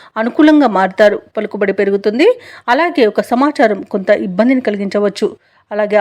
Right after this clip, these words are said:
ఆస్తి వ్యవహారాలలో ఉన్న ఆటంకాలు అన్నీ కూడా తొలగిపోయి అగ్రిమెంట్లను పూర్తి చేసుకుంటారు. ఇంటి నిర్మాణ యత్నాలు ఎవరైతే చేస్తున్నారో వాటిని ముమ్మరం చేస్తారు. ఇక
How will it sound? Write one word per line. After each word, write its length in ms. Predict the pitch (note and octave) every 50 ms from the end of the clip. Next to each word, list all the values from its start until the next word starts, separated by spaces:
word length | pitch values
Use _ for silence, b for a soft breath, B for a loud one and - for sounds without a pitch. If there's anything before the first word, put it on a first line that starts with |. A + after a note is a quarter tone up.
| F#3+ G3+
ఆస్తి 200 | G#3 - - A#3 G#3+
వ్యవహారాలలో 580 | G3+ G#3 G3 G3+ G#3 G#3 G#3 G3+ G3+ G3+ G3 F#3+ - G3+
ఉన్న 100 | G3+ G3 G3 G3 G3+
ఆటంకాలు 540 | G3+ G3 G#3+ G3+ G3 F#3+ G#3 G3+ G3+ G3+ - - B3 - b b b b b b b b b -
అన్నీ 160 | A3 A3+ A3 G#3
కూడా 120 | A3 G3 G3 G3
తొలగిపోయి 460 | - G3+ G3+ G3+ G3 G3 G#3+ G#3 G3+ - - G3
అగ్రిమెంట్లను 520 | G3 F#3 F#3+ G3 A#3 C#4 C#4 C#4+ C4 A3 -
పూర్తి 200 | - G#3 F#3+ G#3 G3 G3+
చేసుకుంటారు. 480 | F#3+ - - G#3+ G3 G3+ G#3 G3+ G3+ - - - _ _ _ - G#3+
ఇంటి 140 | A3 G3+ G#3+ G#3 G3+
నిర్మాణ 240 | G3+ G3 G3+ G3+ G3+ G#3 G3+
యత్నాలు 280 | G3+ - G#3+ G3+ G3 G3
ఎవరైతే 240 | G3+ G3+ G3 G3+ G#3 -
చేస్తున్నారో 400 | G#3+ G#3 - - A#3 A#3+ C4 F4 D#4+ C#4
వాటిని 280 | A3 G3+ G3+ G3+ G3 G3
ముమ్మరం 340 | G3+ G#3 G#3 G#3+ G#3+ G#3 G3 G#3
చేస్తారు. 360 | G#3 G3 - - A#3+ C4 E4 A4+ - B B B B B B B C#4
ఇక 100 | B3 C#4+